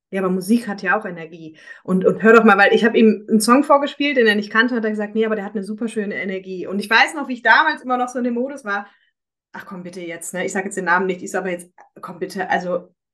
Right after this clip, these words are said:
als wenn das jetzt alles Energie hätte. Und dann hat er mir das halt auch gesagt, auch mit den Texten, im gleichen Gespräch. Und das war aber sowas, ich habe manchmal so Momente in meinem Leben, da sagen Menschen was zu mir und ich weiß, am Ende beschäftigt mich das sehr lange.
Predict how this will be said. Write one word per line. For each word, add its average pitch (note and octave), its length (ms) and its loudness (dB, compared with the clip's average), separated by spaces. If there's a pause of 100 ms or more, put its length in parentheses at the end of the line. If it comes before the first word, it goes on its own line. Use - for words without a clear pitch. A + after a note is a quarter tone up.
(100)
als G#3 180 -6
wenn G3+ 100 0
das G#3 120 2
jetzt G3+ 120 -2
alles C4 200 4
Energie F#3+ 420 2
hätte. G3 260 0
Und F#3 60 0
dann F#3+ 140 0
hat A3+ 140 4
er A#3 80 6
mir A3 100 2
das A3 140 0
halt G#3+ 120 4
auch A#3 160 4
gesagt, G#3 220 0
auch G#3 40 -2
mit A3 140 -4
den G#3+ 120 -4
Texten, E3+ 560 -6
im A3 240 2
gleichen A#3 340 4
Gespräch. G3+ 560 -2 (720)
Und A3+ 220 2
das A3+ 140 4
war D4 220 4
aber D4 180 -2
sowas, D#4+ 280 -4
ich - 140 -16
habe A3+ 100 -14
manchmal B3+ 280 -6
so B3 80 -6
Momente A3+ 320 -4
in C4 60 -6
meinem B3 200 -4
Leben, C4 300 -4 (560)
da F3+ 120 -10
sagen B3 320 4
Menschen D#4 300 -4
was D4+ 160 -12
zu D4+ 100 -12
mir D4 340 -8 (440)
und A3+ 100 0
ich A3+ 120 0
weiß, A3+ 300 6
am G#3+ 120 -2
Ende D4 220 4
beschäftigt D4+ 540 -6
mich B3+ 140 -6
das A#3 160 -10
sehr B3+ 200 4
lange. B3 300 2